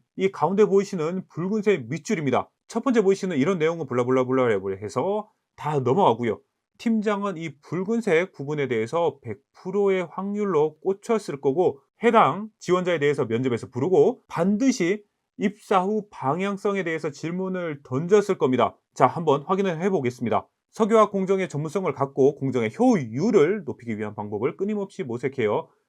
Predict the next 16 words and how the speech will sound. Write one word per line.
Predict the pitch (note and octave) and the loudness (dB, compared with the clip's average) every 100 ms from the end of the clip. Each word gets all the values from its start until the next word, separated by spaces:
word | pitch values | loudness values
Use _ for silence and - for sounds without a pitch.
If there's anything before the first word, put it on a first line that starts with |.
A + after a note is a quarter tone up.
| _ | _
수익 | - B3+ A#3 - _ | -4 0 0 -2 _
극대화에 | - D3 _ _ _ - G3+ G3 F#3+ F3+ C3 C3 - _ _ | -16 -16 _ _ _ -4 0 0 0 0 0 -2 -8 _ _
기여하는 | - C#3 C3 C3+ | -2 0 0 -2
엔지니어가 | A#2+ C3+ D3 C#3+ C3 | -6 -6 -4 -2 -2
되는 | B2 A#2 | -4 -4
것이 | G#2+ E3+ F3+ | -6 -6 -8
목표입니다. | A#2 G#2+ C#3+ A#2 G#2 F#2+ _ _ _ _ _ | -8 -8 -4 0 0 -2 _ _ _ _ _
전공 | C#3 D#3 G3 F3+ | -2 2 2 2
지식과 | D#3+ F3 G3 A#2+ D#3 | -4 -4 2 2 2
플랜트에서 | F3+ E3+ E3 D3 C#3+ | -4 -8 -6 -4 -4
배운 | C3 C3+ | -4 -4
지식을 | B2 B2+ B2 A#2+ | -6 -4 -2 -2
활용하여 | C#3+ C#3 B2+ A2+ F#3 | -2 -2 -2 -2 -4
지에스 | - A2+ - | -6 -8 -8
칼텍스에서 | - C#3 C3+ C3 G#2 C3+ F3+ - _ _ _ | -8 -4 -4 -2 -2 -2 -4 -6 _ _ _
공정 | - C#3 D#3+ F3 E3+ | -4 -4 -2 -4 -4